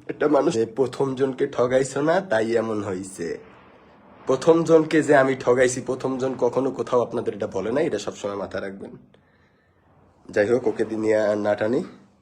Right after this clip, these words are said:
টাইম আছে। হ্যাঁ, ওই সেরি এখন মাশাআল্লাহ, আল্লাহ দিলে একটা ভালো জায়গায় গেছে গা। ওর কি আমার ই করার টাইম আছে? আমি আমার জায়গায় আছি, ওর জায়গায় আছে।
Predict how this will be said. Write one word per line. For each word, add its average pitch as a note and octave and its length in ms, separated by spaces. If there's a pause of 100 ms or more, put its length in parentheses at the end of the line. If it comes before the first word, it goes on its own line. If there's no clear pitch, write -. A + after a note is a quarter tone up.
(300)
টাইম A2 220
আছে। A#2 280 (800)
হ্যাঁ, A#2 200
ওই A#2 120
সেরি A#2+ 240
এখন A#2 140
মাশাআল্লাহ, A2 380
আল্লাহ A2+ 180
দিলে A2+ 160
একটা A2 120
ভালো F#2+ 240
জায়গায় G#2+ 280
গেছে G2 240
গা। F#2+ 120 (300)
ওর G2+ 160
কি A2+ 120
আমার G#2+ 280
ই G#2 120
করার G#2+ 260
টাইম A#2 200
আছে? A#2 280 (640)
আমি D3 240
আমার B2+ 200
জায়গায় A#2 240
আছি, A2+ 120
ওর A2 280
জায়গায় G#2 240
আছে। F#2+ 200